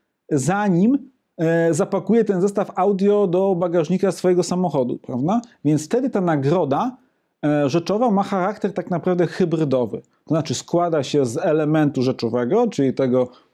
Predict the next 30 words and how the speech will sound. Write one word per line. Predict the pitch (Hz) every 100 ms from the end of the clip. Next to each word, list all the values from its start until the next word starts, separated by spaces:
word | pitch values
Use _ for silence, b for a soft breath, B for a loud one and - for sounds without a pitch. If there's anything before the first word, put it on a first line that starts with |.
| -
już | 135 120
tutaj | 143 135 127 123 B -
legendarnego | 156 147 147 160 147 160 151 143
zestawu | 135 135 156 127 147
audio, | 135 127 139 269 B B B 156
a |
obok | 196 240 190 175 -
tego | 214 214
jeszcze | 196 170 175
jest | 160
kwota | - 202 196 175
pieniężna, | 160 143 135 127 113 160 285 - _ _ _
która | - 160
jest | 165 139
wyszczególniona | 165 165 160 143 151 151 139
w | 127
regulaminie | 135 139 131 127 160 294 B B B
i | 143
ta | 165
kwota | 151 226 233 220
pieniężna | 175 165 220 202 196
służy | 156 190 208 196
do | 170
sfinansowania | - 156 151 151 175 175
podatku, | 139 131 160 170 302 302 B B -
tak | 247
aby | 214 180 175
nasz | 175
konsument | - 151 208 190 190 170 B B _
mógł | 156 190 170 170